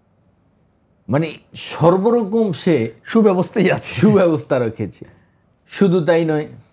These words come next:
Speaker 1: রং বেরঙের ফুল, ফলদার বৃক্ষ তো আছেই, রং বেরঙের ফুল গাছ, শোভা পাচ্ছে। একটু পরে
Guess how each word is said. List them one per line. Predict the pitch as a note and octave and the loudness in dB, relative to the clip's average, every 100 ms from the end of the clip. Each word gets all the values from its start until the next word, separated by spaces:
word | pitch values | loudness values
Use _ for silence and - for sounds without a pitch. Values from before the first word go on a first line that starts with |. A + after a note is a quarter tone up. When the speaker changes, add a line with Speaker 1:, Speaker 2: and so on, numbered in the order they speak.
| _ _ _ _ _ _ _ _ _ _ _ _ _ _ | _ _ _ _ _ _ _ _ _ _ _ _ _ _
Speaker 1:
রং | G2 C#3+ E3 E3+ | 2 2 2 0
বেরঙের | D#3 D#3 D3+ D3 D3 B2+ | 2 0 0 0 0 -2
ফুল, | - D#3 D#3+ C3 F#2 - _ _ _ _ _ _ _ _ _ _ _ _ _ _ _ _ _ _ _ - | -4 2 2 2 -4 -16 _ _ _ _ _ _ _ _ _ _ _ _ _ _ _ _ _ _ _ -2
ফলদার | B2 C3+ C3+ D3 C#3+ - E2 - - | 0 2 0 -2 -4 -14 -20 -18 -14
বৃক্ষ | F#2+ G#2+ C3+ - D3+ | -8 -2 -2 0 -4
তো | D3 | 0
আছেই, | D3 B2+ - D3 F#2 - _ _ _ _ _ _ _ - | -2 -4 -4 -4 -4 -12 _ _ _ _ _ _ _ -8
রং | F#2+ B2 D3 D3+ D3 | 0 2 2 0 0
বেরঙের | C#3 C3 C3 B2 B2 | 0 0 -2 0 -2
ফুল | G#2+ - D3+ D3+ C#3 | -2 -6 -2 0 0
গাছ, | B2 D#2+ - - _ _ _ _ _ _ _ _ _ _ _ _ _ - | -2 -4 -12 -20 _ _ _ _ _ _ _ _ _ _ _ _ _ -18
শোভা | - C#3 A#2+ A#2+ | -8 -2 0 0
পাচ্ছে। | A2+ F#2+ - - - _ _ _ _ _ _ _ _ _ _ _ _ _ _ _ _ _ _ _ _ _ _ _ _ _ _ _ _ _ _ | -2 -10 -12 -20 -20 _ _ _ _ _ _ _ _ _ _ _ _ _ _ _ _ _ _ _ _ _ _ _ _ _ _ _ _ _ _
একটু | D3+ - D#3 | -8 -4 -2
পরে | C#3+ D3 C#3+ | 0 0 -2